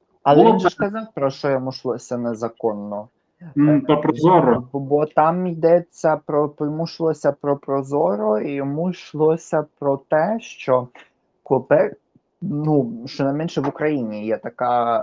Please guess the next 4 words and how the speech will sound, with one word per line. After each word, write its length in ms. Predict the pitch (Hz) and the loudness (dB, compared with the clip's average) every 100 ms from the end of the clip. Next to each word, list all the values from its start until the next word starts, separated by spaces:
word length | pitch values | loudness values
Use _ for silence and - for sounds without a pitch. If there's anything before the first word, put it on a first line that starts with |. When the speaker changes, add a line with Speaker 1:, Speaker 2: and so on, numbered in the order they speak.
| - | -2
Speaker 1:
е, 640 | 120 113 110 110 110 110 107 107 110 _ _ _ _ _ _ _ _ _ _ _ _ _ _ - | -4 -2 -2 -2 -4 -6 -10 -14 -18 _ _ _ _ _ _ _ _ _ _ _ _ _ _ -6
метода, 540 | 135 143 151 202 214 156 | -4 0 4 4 4 0
що 180 | - | -2
перед 400 | 127 160 175 170 | 0 0 0 -4